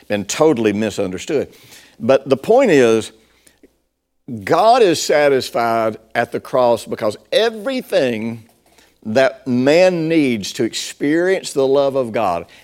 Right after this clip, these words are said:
everything that man needs to come into a meaningful, peaceful, loving relationship with God is revealed at the cross. Now, the word love, as much as anything, has to do with value.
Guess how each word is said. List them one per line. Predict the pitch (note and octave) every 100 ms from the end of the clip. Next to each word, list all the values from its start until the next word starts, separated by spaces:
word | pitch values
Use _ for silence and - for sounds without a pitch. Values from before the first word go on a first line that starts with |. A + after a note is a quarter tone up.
| -
everything | E3 A3 A#3+ C4 A#3+ G#3+
that | D#3+
man | D#3 E3 C#3+ C3
needs | B2 G2+ -
to | A#2+
come | D#3 C3+
into | C3+ B2
a | G#2+
meaningful, | G#2+ B2 D3+ F#3 F#3 F3 D#3+
peaceful, | - D#3+ E3+ D#3 F3 D#3 A#2+
loving | C3 D3 D#3+
relationship | C3+ A#2+ B2+ C3 A#2+ A2 C3 -
with | G#2+
God | G#2 G#2+ G2 - - - -
is | D#3+ C3
revealed | B2+ F#2+ B2 C3+ C3
at | C3
the | C3
cross. | - D3 G#2 F#2+ - - -
Now, | C#3+ D3+
the | C3+
word | C#3+ E3+ B3+ A3
love, | G#3+ B3 F#3+ A#2+
as | G#2+
much | B2+ G3 A3+
as | F3+
anything, | F#3 F#3+ C#3+ A#2+
has | A2+ C#3 E3
to | F3+
do | C#3 C3 B2+
with | C3 C#3 -
value. | B2 A2 D3+ D#3+ D3+ A#2 G#2